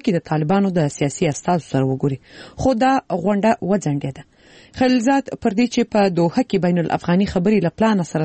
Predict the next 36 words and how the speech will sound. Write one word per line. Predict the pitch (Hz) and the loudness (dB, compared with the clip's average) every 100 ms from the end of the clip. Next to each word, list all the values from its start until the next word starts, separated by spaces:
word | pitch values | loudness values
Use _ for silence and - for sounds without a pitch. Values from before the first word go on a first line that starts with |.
| - | 0
سم | 202 170 | 0 2
ونه | 165 269 | 2 2
شوې، | - 285 - - - - | 2 -2 -4 -16 -18 -4
خواشیني | 170 147 180 196 | -2 0 0 0
څرګنده | - 123 135 131 - | -2 -6 -6 -6 -6
کړې | 131 131 | -6 -6
ده. | 147 _ _ _ 214 | -10 _ _ _ 0
د | 151 | 2
امریکا | 233 - 247 | 0 0 0
د | 226 202 | 0 0
بهرنیو | 196 226 220 - | 0 0 0 0
چارو | 208 202 | 2 2
وزارت | 185 180 196 - | 2 2 2 0
پرون | 180 196 175 | 0 2 4
ویلي، | 190 196 - - - - - | 4 2 -2 -10 -20 -8 0
خلیلزاد | 247 240 262 240 240 | 2 2 2 2 0
به | 233 220 | 0 0
په | 196 | 2
لندن، | 170 165 220 220 | 2 2 4 4
مسکو، | 165 - 214 214 - | 0 0 0 0 -2
اسلام | - 165 160 | -4 0 0
آباد | 156 220 214 170 | 2 0 2 0
او | |
نوې | 180 269 294 170 | 4 4 4 2
ډیلي | 165 160 | -2 -4
کې | - | -4
د | 151 | -2
افغانستان | - 160 - 202 180 | 0 -2 0 0 0
د | 156 | 0
سولې | 226 208 | 0 0
د | 156 - | 0 -2
پروسې | 151 - 151 | -4 0 -2
لپاره | 151 214 226 - - - - 196 | 0 2 0 -2 -12 -20 -2 2
د | 202 - 214 | 2 0 0
نړیوال | 208 214 214 277 285 | 2 2 2 2 4
ملاتړ | 220 170 - | 2 0 0